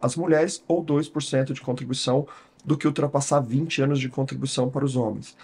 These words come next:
Pra esta regra de transição do pedágio de cem por cento, não tem essa média dos sessenta por cento, não tem fator previdenciário,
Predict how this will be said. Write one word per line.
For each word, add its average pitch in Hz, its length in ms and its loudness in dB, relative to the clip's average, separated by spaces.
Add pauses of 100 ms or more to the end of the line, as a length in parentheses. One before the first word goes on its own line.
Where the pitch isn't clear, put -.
(320)
Pra 165 180 4
esta 190 400 4
regra 135 400 4
de 127 100 -4
transição 123 800 0 (360)
do 135 120 0
pedágio 127 560 4
de 104 80 -6
cem 117 300 -4
por - 160 -10
cento, 139 480 0 (600)
não 170 260 4
tem 160 400 0 (100)
essa 151 300 2
média 147 420 4
dos 139 200 -2
sessenta 143 340 -2
por 135 160 -4
cento, 147 400 -2
não 160 220 6
tem 156 200 0
fator 151 380 0
previdenciário, 139 760 0